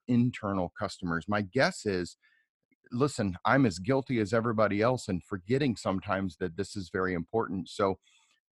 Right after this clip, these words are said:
I would say myself, I would say that I, I fail in this aspect from time to time as well.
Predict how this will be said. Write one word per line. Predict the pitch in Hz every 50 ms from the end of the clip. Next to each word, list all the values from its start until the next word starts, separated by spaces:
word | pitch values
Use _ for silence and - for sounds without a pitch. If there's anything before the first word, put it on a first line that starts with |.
| _ _ _ _ _ _ _ _ _
I | 98 101 123
would | 147 165 - -
say | - 135 127 127 117
myself, | - - 113 113 110 107 - - 139 156 185 190 - - _ _ _ _ _ _ _ _ _ _ _ _ _ _ _ _ -
I | 95 110 127
would | 131 139 127
say | - - 139
that | 127 123 - - _ -
I, | 110 120 123 -
I | - 123 123
fail | - - - - 123 120 120 120 120 117 107 - _ -
in | 113 110
this | 110 110 104 -
aspect | - 95 107 104 - - - 101 95 - -
from | 107 101
time | 87 - 101 98 95 95
to | 92
time | - - 107 90 87 85
as | - - - -
well. | 90 98 98 90 78 -